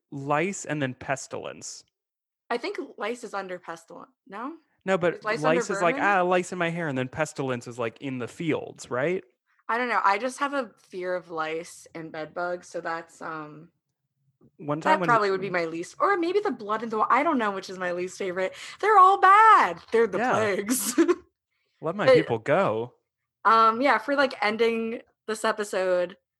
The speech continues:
Speaker 2: uh, like, it does feel like this virus kind of plague-like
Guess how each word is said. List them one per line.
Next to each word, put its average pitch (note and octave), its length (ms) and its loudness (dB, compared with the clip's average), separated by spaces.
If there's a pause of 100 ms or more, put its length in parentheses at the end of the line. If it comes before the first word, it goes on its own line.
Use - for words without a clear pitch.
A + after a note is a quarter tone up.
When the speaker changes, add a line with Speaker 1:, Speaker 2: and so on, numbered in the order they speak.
(640)
Speaker 2:
uh, C#4 240 6
like, C4+ 160 4
it D#4+ 120 -2
does D4 380 2 (120)
feel A3 500 -2
like F#3+ 220 -4
this G3 240 -4
virus F3+ 480 2
kind G3 400 -6
of F#3 460 -4 (920)
plague-like F#3 1120 -2